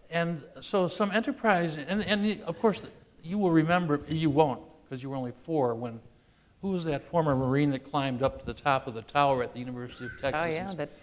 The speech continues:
Speaker 2: Texas
Speaker 1: spent a
Speaker 2: Tower
Speaker 1: half hour,
Speaker 2: Cannon.
Speaker 1: forty minutes shooting people?
Speaker 2: Yeah.
Speaker 1: Sorry?
Speaker 2: Mm.
Speaker 1: Charles Whit-, uh,
Speaker 2: The
Speaker 1: yes. And, um, so it has a, a history of guns, but as, as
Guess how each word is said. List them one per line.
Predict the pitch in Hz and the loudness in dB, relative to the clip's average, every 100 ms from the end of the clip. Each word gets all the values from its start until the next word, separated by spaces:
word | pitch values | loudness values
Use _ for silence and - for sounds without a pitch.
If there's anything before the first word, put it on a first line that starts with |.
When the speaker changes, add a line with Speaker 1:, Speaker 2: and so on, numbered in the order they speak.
| - | -6
Speaker 2:
Texas | 175 - | -6 4
Speaker 1:
spent | 175 143 | 4 6
a | |
Speaker 2:
Tower | 180 147 - | 6 6 8
Speaker 1:
half | |
hour, | 147 139 135 | 10 10 8
Speaker 2:
Cannon. | 156 | 4
Speaker 1:
forty | 156 139 120 - - - - | 2 2 -2 -14 -20 -20 -2
minutes | 143 139 - | 0 0 -2
shooting | 160 160 143 135 | 2 4 4 0
people? | 135 120 117 104 - - | -2 -4 -8 -12 -20 -12
Speaker 2:
Yeah. | 160 | -2
Speaker 1:
Sorry? | 160 165 214 - - - - - - - - - - - - | 4 4 4 -6 -18 -20 -20 -16 -16 -16 -18 -20 -20 -20 -14
Speaker 2:
Mm. | 156 156 | -4 8
Speaker 1:
Charles | 156 170 175 170 - | 12 12 10 4 -6
Whit-, | 147 175 - - 135 | -4 -4 -4 -10 -2
uh, | 147 - - _ _ - _ _ _ _ _ - - - | -2 -2 -20 _ _ -20 _ _ _ _ _ -20 -20 -12
Speaker 2:
The | 143 | -4
Speaker 1:
yes. | 160 156 104 - - - - - _ - | 2 2 2 -8 -18 -20 -20 -20 _ -4
And, | 143 139 139 131 | 6 6 8 8
um, | 127 120 120 117 - - _ _ - - - - - | 10 8 2 -6 -16 -20 _ _ -20 -20 -20 -20 -10
so | - 190 160 | 8 12 12
it | 160 | 12
has | 190 202 160 | 10 10 8
a, | 139 - | 2 0
a | 139 | -2
history | 131 185 - 165 | 0 -2 0 0
of | 127 117 | 0 0
guns, | 127 123 | 0 2
but | 120 147 - - - - | 4 2 2 -18 -20 -2
as, | 160 170 139 170 - - | 6 6 6 -4 -10 -2
as | 165 165 160 - | 2 2 0 -4